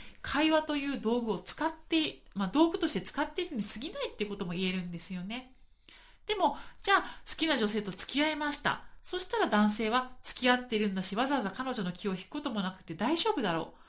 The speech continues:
まあ、そういうふうに思って、「ありがとう、好きだよ、愛してる。」まあ、こういった愛情表現をしなくなってしまいます。で、この愛情表現や連絡デートのが減ったっていうことを女性は、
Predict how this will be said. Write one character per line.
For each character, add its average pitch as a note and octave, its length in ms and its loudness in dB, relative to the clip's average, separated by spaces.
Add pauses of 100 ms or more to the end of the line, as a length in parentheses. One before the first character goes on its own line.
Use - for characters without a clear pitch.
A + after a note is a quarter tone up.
(180)
ま F#4 60 -4
あ、 G4+ 60 -2
そ A4 100 4
う A4 60 6
い - 20 2
う A4+ 40 0
ふ A4+ 100 0
う - 20 2
に D#4 140 -2
思 A#3 200 -2
っ - 160 -14
て、 C4 220 0 (320)
「あ F#3+ 100 2
り G#3+ 140 0
が F#3 140 2
と E3+ 220 -2
う、 - 40 -8
好 - 40 -16
き - 200 -2
だ D4 80 2
よ、 A3 220 -2
愛 D#4+ 200 2
し E4 100 0
て - 120 -4
る。」 - 300 -6
ま C#4+ 80 -10
あ、 - 20 -14
こ G4 120 -2
う G4+ 40 4
い G4+ 80 -2
っ - 40 -18
た - 180 4
愛 A#3+ 160 0
情 B3 120 2
表 A#3+ 180 0
現 G3 180 0
を F3 80 -2
し G3+ 160 -2
な C4 100 -2
く F4 80 -8
な F4+ 120 0
っ F4 100 -12
て A#3+ 60 -2
し F#3+ 140 -2
ま F3 140 -2
い E3+ 60 -4
ま E3 160 -6
す。 - 160 -16 (1200)
で、 F4 200 -4 (240)
こ D4+ 100 -4
の C#4+ 200 2 (140)
愛 D4 240 6
情 D4 140 2
表 D4 180 0
現 C#4+ 180 0
や B3 160 2
連 A#3 220 0
絡 A#3 220 -2
デ B3 160 2
ー B3 40 -4
ト A#3 60 -2
の F3+ 240 -4
が F3+ 100 -4
減 A3 220 -2
っ - 40 -12
た - 140 2
っ A4 120 -2
て C4+ 80 0
い B3 40 0
う B3 40 -10
こ A3 80 -6
と G#3+ 120 0
を A3 80 2
女 G#3+ 140 0
性 A#3 300 0
は、 D4+ 200 4